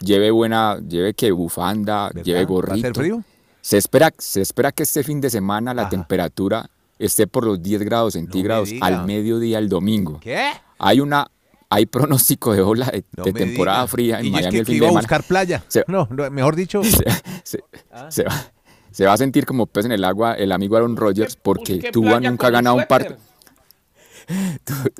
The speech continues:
Speaker 1: oiga, Tua nunca ha ganado un partido en esas condiciones de los cincuen-, del, de cincuenta Fahrenheit y se espera que el domingo, no sé por qué, pero en Miami,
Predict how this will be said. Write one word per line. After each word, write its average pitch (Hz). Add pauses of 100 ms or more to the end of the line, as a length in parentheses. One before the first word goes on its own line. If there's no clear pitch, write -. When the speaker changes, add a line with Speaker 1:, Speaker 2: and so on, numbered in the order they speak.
(280)
Speaker 1:
oiga, 110
Tua 101
nunca 120
ha 117
ganado 120
un 110
partido 117
en 113
esas 117
condiciones 90
de 107
los 87
cincuen-, 92
del, 90
de 82
cincuenta 98
Fahrenheit 110
y 127
se 95
espera 92
que -
el 92
domingo, 85
no 107
sé 123
por 123
qué, 110 (440)
pero 90
en 87
Miami, 85